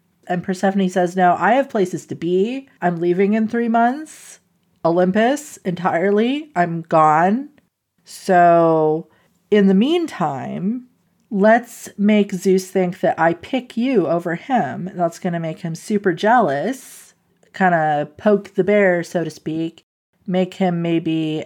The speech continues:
act in a way that would break the treaty or would enable you to have some sort of revenge. Meanwhile, I'm safe because I'm here with you."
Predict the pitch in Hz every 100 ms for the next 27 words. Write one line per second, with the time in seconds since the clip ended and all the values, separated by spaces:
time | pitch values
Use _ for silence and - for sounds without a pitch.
0 | - 160 156 - - - - _ _ _
1 | _ - 180 160 156 151 151 156 147 151
2 | 147 135 151 - 226 208 202 185 185 -
3 | 143 143 139 147 143 147 156 151 147 147
4 | 143 147 147 143 143 147 139 131 143 156
5 | 190 185 175 170 170 180 - _ _ _
6 | _ 180 190 202 185 170 165 156 156 156
7 | 151 170 180 180 175 - 180 147 143 -
8 | 165 - 151 143 139 139 - - 156 143
9 | 165 143 135 127 190